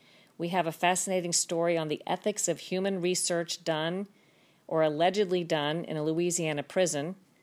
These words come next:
The people in charge of the research say it was not an experiment, but there are ethicists who disagree. You'll hear both sides on Full Measure.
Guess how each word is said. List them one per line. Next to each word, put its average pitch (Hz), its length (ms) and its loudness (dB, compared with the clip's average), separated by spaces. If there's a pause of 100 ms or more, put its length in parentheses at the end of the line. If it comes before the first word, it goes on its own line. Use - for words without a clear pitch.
(420)
The 165 60 -6
people 170 340 -2
in 160 100 0
charge 160 420 0
of 143 120 0
the 151 80 -6
research 151 400 -2
say 151 240 2
it 135 120 -2
was 147 160 -4
not 160 300 2
an 160 120 2
experiment, 147 720 -2
but 160 120 -6
there 135 140 -2
are - 60 -2
ethicists 151 640 -6
who 147 120 -4
disagree. 151 560 -4
You'll 156 140 -4
hear 143 160 -8
both 147 260 -2
sides 151 340 -4
on 139 120 -6
Full 139 240 -8
Measure. 180 420 -4